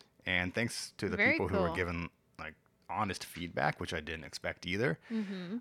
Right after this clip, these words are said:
Speaker 1: Um, a ton of people were like, "This is cool, do more." And I was surprised by that 'cause I thought it would be like, "Hey, great attempt, but maybe you find another avenue."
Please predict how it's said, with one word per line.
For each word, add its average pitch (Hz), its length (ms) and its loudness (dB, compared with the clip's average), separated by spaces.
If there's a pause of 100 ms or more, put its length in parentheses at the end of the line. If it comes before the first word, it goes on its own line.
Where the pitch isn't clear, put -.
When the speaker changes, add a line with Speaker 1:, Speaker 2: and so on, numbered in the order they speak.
Speaker 1:
Um, 90 420 2
a 95 100 -2
ton 107 260 0
of 135 120 -2
people 85 320 -4
were 80 180 -2
like, 78 220 -2 (180)
"This 101 220 -2
is 113 100 0
cool, 139 300 2
do 101 180 0
more." 113 340 4
And 78 120 0
I 78 100 4
was 82 400 -6 (800)
surprised 87 400 4
by 80 120 4
that 90 200 6
'cause - 100 -4
I 98 60 2
thought 95 160 6
it 95 60 4
would 90 60 0
be 101 60 2
like, 95 180 6
"Hey, 139 360 6
great 123 540 2
attempt, 113 680 0
but 95 240 2
maybe 101 340 2
you 104 120 2
find 92 320 2
another 90 300 0
avenue." 87 540 -2